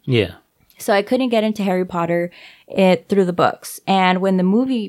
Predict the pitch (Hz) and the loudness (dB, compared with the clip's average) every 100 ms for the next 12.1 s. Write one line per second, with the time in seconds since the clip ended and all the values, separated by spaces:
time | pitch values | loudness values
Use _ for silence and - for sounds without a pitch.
0 | - 180 175 - 185 175 165 170 - 180 | -4 -4 -4 -6 -4 -4 -4 -4 -2 -2
1 | 180 180 175 175 175 175 277 180 - 185 | -2 -4 -4 -4 -4 -4 -4 -4 -6 -8
2 | 180 170 190 190 175 175 175 - 214 196 | -8 -6 -4 -4 -4 -4 -4 2 2 2
3 | 196 196 180 - 196 - 180 180 175 226 | 0 0 -2 -4 -8 -4 -2 -2 -4 -2
4 | 190 - - - - 196 202 202 190 220 | -2 -4 -16 -20 -10 -2 0 2 0 0
5 | 277 269 254 240 233 233 240 240 233 - | 0 2 0 -2 -2 -6 -2 -2 -2 -2
6 | 220 214 208 - 226 226 208 202 196 190 | -2 0 -4 -2 -2 0 2 2 2 -2
7 | 190 185 220 202 196 190 - 175 165 180 | -8 -4 -4 -2 -2 -4 -6 -4 -4 -4
8 | - _ _ - 202 180 196 185 175 - | -12 _ _ -16 -8 -2 0 0 0 -2
9 | 185 180 175 - 190 170 165 165 160 233 | -6 -6 -10 -12 -10 -8 -6 -6 -4 -2
10 | 214 208 180 175 175 180 190 180 185 185 | -4 -4 -4 -4 -4 -4 -4 -2 0 2
11 | 190 170 - - - - - 185 185 180 | 0 -2 -4 -12 -20 -14 0 4 4 4
12 | 180 | 0